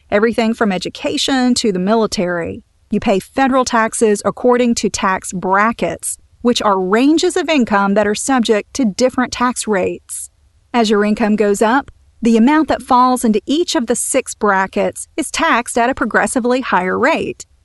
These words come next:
In other words, federal income tax is staggered, with part taxed at ten percent, part at fifteen percent, and so on,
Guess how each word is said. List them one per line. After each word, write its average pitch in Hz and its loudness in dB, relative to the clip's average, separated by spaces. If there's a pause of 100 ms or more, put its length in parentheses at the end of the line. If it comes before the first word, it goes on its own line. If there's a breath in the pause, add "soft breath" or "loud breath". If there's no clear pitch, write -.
(200)
In 302 2
other 392 2
words, 185 2 (160)
federal 262 0
income 226 0
tax 202 0
is - -4
staggered, 196 -2 (220)
with 214 0
part 196 0
taxed 226 -2
at 220 0
ten 220 -2
percent, 220 -2 (220)
part 202 2
at 196 -4
fifteen 277 2
percent, 233 0
and 208 0
so 202 0
on, 180 0